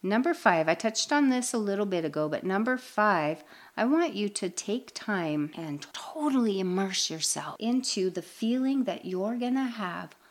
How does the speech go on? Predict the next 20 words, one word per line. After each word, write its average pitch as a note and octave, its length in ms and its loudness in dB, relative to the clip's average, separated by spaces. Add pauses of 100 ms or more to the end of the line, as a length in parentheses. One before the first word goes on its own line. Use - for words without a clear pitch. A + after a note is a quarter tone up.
(140)
when F#3 180 2
you F3+ 160 2
reach G3 520 -2
your G3 240 -4
goal. D#3+ 500 -6 (680)
And F#3+ 100 -2
did G#3+ 220 0
you E4 160 8
know E3 560 6 (560)
when G#3 140 8
you A3 140 8
reach B3 320 0
that G#3+ 220 2
goal, F3+ 360 2 (540)
you're F3+ 260 -10
gonna C#4 220 4
see F#3+ 320 2
so F3+ 260 0
much G3 300 2
more F3 560 2